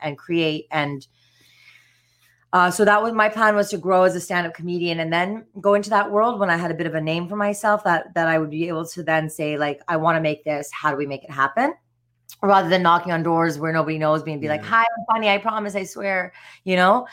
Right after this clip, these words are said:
Speaker 1: Um, but then I, it turned out that because of this pandemic that I was kind of put in a position where I started to do the knocking on the door, uh, because I didn't get to continue doing stand-up. I had to sort of change my trajectory. Uh, but I, I've been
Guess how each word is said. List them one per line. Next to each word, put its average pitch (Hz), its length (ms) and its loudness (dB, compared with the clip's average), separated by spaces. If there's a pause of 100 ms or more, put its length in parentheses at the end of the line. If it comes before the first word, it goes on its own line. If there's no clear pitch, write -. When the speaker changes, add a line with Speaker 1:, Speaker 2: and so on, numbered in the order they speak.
(380)
Speaker 1:
Um, 180 360 4
but 185 320 4
then 214 160 4
I, 208 100 2
it 214 200 -4
turned 220 220 -6
out 214 180 4
that 190 180 2
because 196 340 -4
of 175 260 -2
this 185 240 -6
pandemic 190 540 -2
that 175 100 2
I 165 60 4
was 165 120 -4
kind 180 160 -4
of 170 80 -10
put 196 140 -6
in - 20 -6
a 180 40 -8
position 170 420 -6
where 165 100 2
I 160 120 4
started 190 400 2
to 170 100 -16
do 208 140 -8
the 214 80 -4
knocking 170 380 2
on 156 100 -2
the 151 80 -6
door, 147 400 -2 (600)
uh, 170 460 4 (220)
because 175 280 -2
I 175 140 4 (100)
didn't 175 340 -4 (160)
get 175 300 -2
to 160 400 -4
continue 170 340 -10
doing 165 140 -4
stand-up. 180 380 -2
I 151 80 0
had 156 140 -4
to 160 100 -8
sort 156 220 -6
of 147 60 -12
change 160 240 -6
my 151 100 -4
trajectory. 254 720 -4 (420)
Uh, 196 140 6
but 202 140 6
I, 202 200 4
I've 190 100 -2
been 190 300 -2